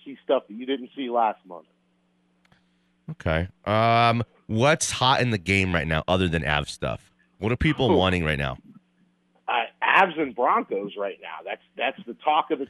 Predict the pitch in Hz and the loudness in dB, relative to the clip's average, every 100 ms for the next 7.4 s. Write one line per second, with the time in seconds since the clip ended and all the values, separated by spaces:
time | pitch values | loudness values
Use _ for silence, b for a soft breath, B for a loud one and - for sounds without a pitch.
0 | - 139 143 180 160 - 123 107 104 120 | -12 -10 -8 -8 -8 -6 -4 -2 -4 -6
1 | 196 196 82 78 151 156 147 120 110 87 | -8 -10 -6 0 2 4 2 2 2 -2
2 | 87 85 117 165 - - 196 185 185 180 | -2 0 4 4 4 4 4 6 4 2
3 | 123 113 107 101 101 117 101 87 - 127 | 0 2 4 4 4 4 4 2 2 2
4 | 104 165 156 160 - 156 123 127 143 160 | 2 2 2 2 2 2 4 2 2 2
5 | 147 135 143 139 135 131 117 120 113 98 | 2 2 0 2 2 4 4 4 4 2
6 | 107 117 143 156 135 156 143 - 139 156 | 0 0 2 0 0 2 2 2 0 0
7 | 156 120 71 69 | 0 0 -2 -4